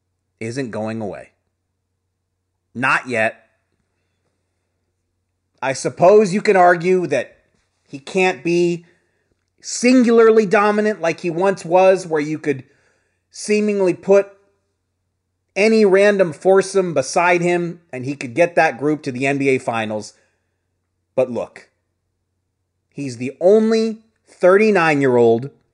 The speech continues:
you will find on today's N B A map, and he's proving more fade resistant than anyone his age is supposed to be.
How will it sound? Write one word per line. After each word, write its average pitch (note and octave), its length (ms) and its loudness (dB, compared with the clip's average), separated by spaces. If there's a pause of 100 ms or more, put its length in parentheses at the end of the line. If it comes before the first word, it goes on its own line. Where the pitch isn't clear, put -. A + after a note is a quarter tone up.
(160)
you C#3 120 -6
will D#3+ 140 0
find B2+ 600 -2 (560)
on A#2 220 -10
today's C3 460 -2
N C3 240 -4
B D#3 160 -4
A D3+ 120 0
map, A2+ 440 -4 (1120)
and G#2+ 160 -14
he's F3 260 -10
proving D3+ 480 0
more C#3 320 2
fade G3+ 480 -2
resistant D#3+ 680 -4 (840)
than C3+ 200 -8 (120)
anyone G#3 520 2
his F3+ 260 2
age A#2+ 540 -4 (920)
is A#2 140 -12
supposed - 460 -10
to A#2+ 60 -6
be. F2+ 280 -12